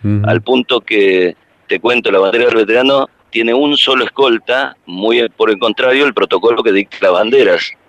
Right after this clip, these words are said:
Speaker 1: Ajá.
Speaker 2: Eh, el, el protocolo dicta dos escoltas.
Speaker 1: Sí.
Speaker 2: Bandera del veterano tiene uno solo porque el segundo escolta es el soldado caído.
Speaker 1: Claro.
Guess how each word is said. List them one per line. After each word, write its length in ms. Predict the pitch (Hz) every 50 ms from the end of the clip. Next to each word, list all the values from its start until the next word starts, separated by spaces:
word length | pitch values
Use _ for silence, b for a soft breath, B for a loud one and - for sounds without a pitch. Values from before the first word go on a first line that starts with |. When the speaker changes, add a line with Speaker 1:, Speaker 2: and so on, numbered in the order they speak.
| - - - -
Speaker 1:
Ajá. 340 | 110 110 107 110 110 107 104
Speaker 2:
Eh, 760 | 85 85 82 80 80 80 78 78 80 78 80 82 82 78 78 80
el, 180 | 82 82 80 _
el 120 | - 95 85
protocolo 460 | - 90 85 87 87 101 113 131 127
dicta 320 | 123 120 - - - -
dos 480 | - 117 127 127 104 - - - - - _ _
escoltas. 640 | - - - - 113 104 92 82 - - 78 -
Speaker 1:
Sí. 460 | - - - - 95 92 92 90 90 87
Speaker 2:
Bandera 320 | 92 98 104 117 123 135
del 80 | 131 127
veterano 340 | 127 120 131 139 139 139 131
tiene 240 | 127 139 139 147 147
uno 260 | 147 151 156 156 147
solo 380 | 143 - 165 156 147 139 139 135
porque 340 | - 127 117 - - 117 113
el 140 | 110 104
segundo 440 | - - - 117 120 110 156 151 147 143
escolta 600 | - - 156 160 151 139 117 - 139 139 - - _ -
es 200 | - 110 - -
el 140 | 117 113 101
soldado 440 | - 104 104 104 120 123 120 120 104
caído. 320 | 95 107 101 87 80 76 - _ _ _ _ _ _ _
Speaker 1:
Claro. 300 | - 98 98 98 90 71